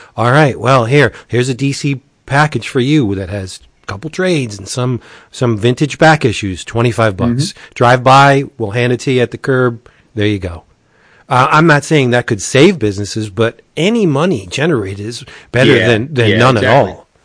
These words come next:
Speaker 2: Yeah, I mean, listen, uh, like, it, everything is gonna be tough for a lot of businesses,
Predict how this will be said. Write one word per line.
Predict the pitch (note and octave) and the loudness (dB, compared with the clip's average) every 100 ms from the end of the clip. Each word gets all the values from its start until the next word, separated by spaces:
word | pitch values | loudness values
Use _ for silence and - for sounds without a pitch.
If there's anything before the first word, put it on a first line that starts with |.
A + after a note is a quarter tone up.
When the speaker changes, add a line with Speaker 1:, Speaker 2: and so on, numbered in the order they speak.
| _ _ - _ _ | _ _ -20 _ _
Speaker 2:
Yeah, | D3+ D#3 A#2+ | -4 -2 -2
I | |
mean, | C#3 C3+ C#3+ | -4 -6 -6
listen, | C3 G#2+ G#2 | -6 -8 -10
uh, | A2 | -10
like, | G#2 B2+ | -10 -10
it, | B2 B2+ | -10 -8
everything | B2+ D3+ D#3 C#3 | -6 -4 -4 -6
is | A#2+ | -6
gonna | A#2 | -6
be | A2 | -6
tough | B2 G#2 - | -6 -6 -6
for | G#2 | -6
a | |
lot | G2 G2 | -2 -2
of | F#2+ A#2+ | -4 -10
businesses, | G#2+ G2 F#2 - F#2 - | -10 -10 -10 -12 -12 -12